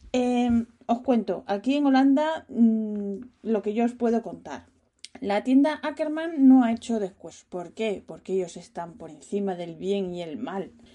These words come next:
No necesitan rebajarse a hacer descuento. Pues nada, allá ellos, ganarán bastante, no necesitan hacer descuento. Pues nada. Entonces, ¿qué pasa? El, la tienda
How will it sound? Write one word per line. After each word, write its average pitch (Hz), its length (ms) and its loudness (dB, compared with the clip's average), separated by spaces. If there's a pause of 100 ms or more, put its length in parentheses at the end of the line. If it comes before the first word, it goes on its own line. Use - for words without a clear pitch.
(140)
No 202 160 0
necesitan 196 840 -2 (320)
rebajarse 190 800 -2
a 180 40 -8
hacer 180 280 -8
descuento. 185 640 -2
Pues 165 180 -12
nada, 170 380 -6 (240)
allá 196 400 0
ellos, 165 360 -16
ganarán 185 380 -4
bastante, 233 460 0
no 214 100 0
necesitan 190 560 -8
hacer 180 200 -12
descuento. 131 480 -14 (200)
Pues 175 160 -8
nada. - 280 -14 (300)
Entonces, 277 520 2
¿qué 285 100 -2
pasa? 196 520 -4
El, 233 540 2
la 226 360 4
tienda 330 760 0